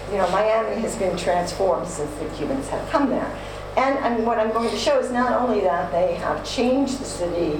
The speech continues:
demographically, uh, and culturally, but they viewed it with their own particular shade of meaning, which has been very important in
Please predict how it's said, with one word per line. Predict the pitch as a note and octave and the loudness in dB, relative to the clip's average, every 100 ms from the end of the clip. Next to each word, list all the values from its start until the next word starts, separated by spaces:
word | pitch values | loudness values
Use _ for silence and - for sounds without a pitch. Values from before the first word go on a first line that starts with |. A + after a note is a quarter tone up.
| D3 | 0
demographically, | C#3+ C#3+ F3+ A3 A3+ G#3 G3+ F#3 F3 F3 - - - - - | 0 0 2 2 0 -4 0 0 0 -4 -8 -12 -12 -10 -4
uh, | D3 C3 | -2 -2
and | D3+ - | -2 -4
culturally, | - A#3 A3 - G#3+ F#3 F3 D#3+ D3 - | 0 0 0 0 2 2 2 0 -2 -2
but | A3 | 0
they | G#3+ G#3 G3 | 2 2 -2
viewed | G3+ D4+ D4 | -2 0 2
it | A#3 - | 0 0
with | G#3 | 0
their | G#3 F3+ - | 2 2 2
own | A#3+ B3+ B3+ | 2 2 0
particular | - - F#4 - G#3+ E3+ D3+ C#3+ - - - | -4 -4 -2 2 2 2 0 -2 -6 -10 -6
shade | - F#3 - | 0 2 2
of | - - - F3+ | 0 -4 -4 -2
meaning, | G#3 - - B2+ C3 | 0 2 0 -4 -4
which | D#3 - | -4 -4
has | - - | -6 -4
been | D3+ | -2
very | D3+ D3 - | 0 0 0
important | - - D4 D#4+ - - - | -4 -2 2 2 0 -6 -2
in | F3 E3+ E3+ | 0 2 0